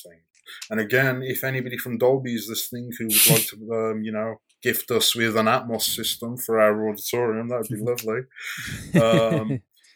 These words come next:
Speaker 1: because, I mean, for me personally, that would excite me more than getting an eight K projector, you know, being able to upgrade the immersive level of the sound, because immersive sound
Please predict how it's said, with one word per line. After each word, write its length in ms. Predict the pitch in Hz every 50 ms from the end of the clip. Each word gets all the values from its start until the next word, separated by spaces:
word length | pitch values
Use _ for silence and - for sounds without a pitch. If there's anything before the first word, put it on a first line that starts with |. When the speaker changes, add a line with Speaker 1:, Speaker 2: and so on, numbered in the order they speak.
| _ _
Speaker 1:
because, 400 | - 120 - - 131 127 117 110 123
I 100 | 120 123
mean, 260 | 123 123 123 127 123
for 140 | - - 131
me 240 | 135 135 131 131 131
personally, 600 | - 143 135 127 - - 127 120 117 113 113 113
that 260 | 120 131 131 110 117
would 120 | 117 120
excite 480 | 127 - - - - 127 117 117 117 113
me 180 | 113 110 110
more 640 | 107 107 107 110 110 107 107 107 104 104 101 104 104 98
than 160 | 107 104 98
getting 340 | 101 104 101 101 98 98 101
an 80 | 98 98
eight 160 | 98 101 - -
K 80 | - 95 95 92
projector, 460 | _ - - 98 95 90 - - 87 85 82 _ _ _ _ _ _ -
you 80 | 87
know, 280 | 87 90 92 90 87 85 -
being 160 | 98 95 92
able 300 | 90 87 90 80 82 82 - -
to 120 | 95 92
upgrade 640 | 90 - _ - 90 90 90 90 90 90 90 90 85 87
the 100 | 92 92 90
immersive 500 | 90 92 92 85 - - - 87 78 92
level 220 | 87 85 82 87 87 90
of 100 | 82 -
the 80 | -
sound, 560 | - - - 98 92 90 87 82 82 85 80 80 80
because 260 | - - - 87 87
immersive 480 | 90 92 101 104 98 - - - 92
sound 500 | - - - 107 101 95 92 90 90 87